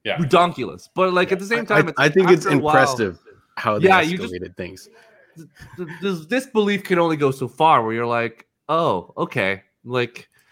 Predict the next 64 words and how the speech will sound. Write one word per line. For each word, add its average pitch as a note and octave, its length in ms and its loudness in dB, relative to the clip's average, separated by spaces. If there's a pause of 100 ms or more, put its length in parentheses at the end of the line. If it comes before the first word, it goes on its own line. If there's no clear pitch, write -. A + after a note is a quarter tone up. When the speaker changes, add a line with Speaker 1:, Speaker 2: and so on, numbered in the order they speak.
(140)
Speaker 2:
yeah, D3 160 2
Speaker 1:
this A#2 100 -8
Speaker 2:
I, C3+ 80 4
Speaker 1:
one C3 80 2
Speaker 2:
I, C3 120 0
Speaker 1:
they're B2+ 100 0
in, B2+ 120 -12
Speaker 2:
I B2+ 120 2
Speaker 1:
this C3 100 -4
one C3+ 100 -6
they're C3 120 -6
in C3+ 80 -8
space, G2+ 640 -12 (120)
and A#2 140 -8
then A2+ 80 -4
I A2 80 -6
heard A2 200 -8
Fast G#2 360 -6
Ten A#2 240 -10
is F#2+ 120 -16
gonna G2 180 -14
be G2+ 100 -16
a G2 40 -12
multiverse. G#2 760 -16 (1040)
Speaker 2:
It B2 40 -2
has E3+ 280 0
to B2+ 80 -8
be G2+ 280 -10
because C3+ 240 -2
there's C3+ 100 -2
Speaker 1:
Yeah. B2+ 40 -8
Speaker 2:
nowhere C#3+ 220 0
else B2+ 140 -2
to - 80 -12
go. A2 220 -2
Speaker 1:
Like, A#2 220 -4
you A#2 140 -6
Speaker 2:
Like, B2+ 140 -4
Speaker 1:
gotta A#2 140 2
Speaker 2:
they, - 20 -2
Speaker 1:
get A#2 120 -2
Speaker 2:
they C#3 40 -2
Speaker 1:
beyond, A2+ 520 -4
right? G2 320 -8
So, G2 280 -10
Speaker 2:
True, F#3 280 6
Speaker 1:
yeah. - 80 -4
Speaker 2:
like D#3+ 200 2
Grey's F#3 240 4
Anatomy, D3+ 400 -2
they've A#2 200 -2
run C#3 200 2
out C3+ 180 4
of A2+ 260 -4
horrific A#2+ 480 -2
accidents A2 440 -2
that G#2+ 80 -8
can G#2 100 -12
happen G2+ 400 -4
in F#2+ 220 -10
the F#2 80 -18
Seattle, F2+ 520 -6
Washington F2+ 460 -6
area. F2 420 -6